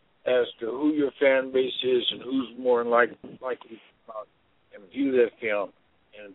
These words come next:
pay that five dollars so the theater owner can make money as well as you, because everybody, it is a business. Everybody's involved in it to make money. And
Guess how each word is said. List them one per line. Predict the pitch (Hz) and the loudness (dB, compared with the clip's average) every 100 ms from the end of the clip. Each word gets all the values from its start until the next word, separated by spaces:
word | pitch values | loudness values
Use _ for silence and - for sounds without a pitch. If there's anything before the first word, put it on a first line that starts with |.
| - | -14
pay | 139 131 | -10 0
that | 123 - | 0 0
five | 120 117 113 | 0 2 4
dollars | 113 113 101 - | 4 4 2 -4
so | 104 | -6
the | 101 | -6
theater | - 120 131 131 123 | -8 -6 -4 0 2
owner | 120 120 120 113 _ _ _ _ 110 | 2 0 -2 -4 _ _ _ _ -14
can | 110 | -2
make | 120 - | -2 -2
money | 117 117 113 | -2 -2 2
as | 101 101 | 0 2
well | 110 113 104 | 4 4 4
as | 101 104 | 0 -2
you, | 90 | -4
because | 104 98 110 95 - | -8 -4 -4 -4 -2
everybody, | 151 151 143 135 123 120 | 0 0 0 2 0 0
it | 143 | -2
is | 165 139 | -4 -4
a | |
business. | 120 147 123 101 87 - _ _ _ _ - | -6 -4 -6 -8 -16 -20 _ _ _ _ 2
Everybody's | 147 147 135 131 123 117 | 4 4 4 2 0 -8
involved | 113 127 123 120 117 | -2 0 2 2 -2
in | 117 | -8
it | 104 - | -10 -14
to | - 101 | -16 -12
make | 113 117 - | -8 -8 -6
money. | 113 104 82 _ _ _ _ _ _ _ - | -8 -8 -12 _ _ _ _ _ _ _ -10
And | 104 110 | -6 -6